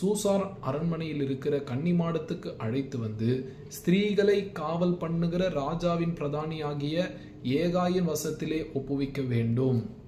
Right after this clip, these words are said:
<clears throat> ஆமென். கவனிங்க, இந்த எஸ்தர், எஸ்தர் புஸ்தகத்திலே நாம் இந்த காரியத்தை வாசிக்கிறோம். அகாஸ்வேரு ராஜா, அந்த ராஜாவுக்காக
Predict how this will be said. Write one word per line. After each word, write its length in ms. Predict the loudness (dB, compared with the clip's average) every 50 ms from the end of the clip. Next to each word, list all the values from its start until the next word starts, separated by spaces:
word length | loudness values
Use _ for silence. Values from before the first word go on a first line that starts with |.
| -8 -2
<clears throat> 1200 | -2 -2 2 4 6 8 8 6 4 2 -4 -8 -14 -16 -18 -18 -18 -18 -18 -18 -18 -10 -2 0
ஆமென். 300 | 2 4 4 2 0 -2 -4
கவனிங்க, 720 | -4 -4 -2 0 0 -2 -2 -2 -2 -2 0 0 -2 -2 -6 -12 -16 -18 -18 -18 -18 -18 -18 -14 -10
இந்த 500 | -8 -2 0 2 2 4 4 4 2 2 0
எஸ்தர், 460 | -2 -4 -4 -4 0 0 2 2 2 -2 -8 -14 -16 -18 -18 -18 -18 -18 -16 -16 -16 -10
எஸ்தர் 500 | -6 -4 -4 -4 -4 -2 -2 -2 -2 -2
புஸ்தகத்திலே 540 | -4 -2 0 0 0 2 0 2 0 0 0
நாம் 140 | 0 0 0
இந்த 140 | 0 0 0
காரியத்தை 440 | 0 0 0 0 0 -2 -2 -4
வாசிக்கிறோம். 680 | -2 -2 -2 -2 -4 -4 -4 -2 0 2 2 2 2 0 -2
அகாஸ்வேரு 600 | -4 -2 -2 -2 -2 -2 0 2 4 4 4 4
ராஜா, 480 | 2 2 2 2 2 2 0 0 -2 -4 -6 -6
அந்த 120 | -4 -2
ராஜாவுக்காக 1000 | 0 2 2 2 2 2 0 0 0 -2 -2 -2 -2 -2 0 2 2 2 2 0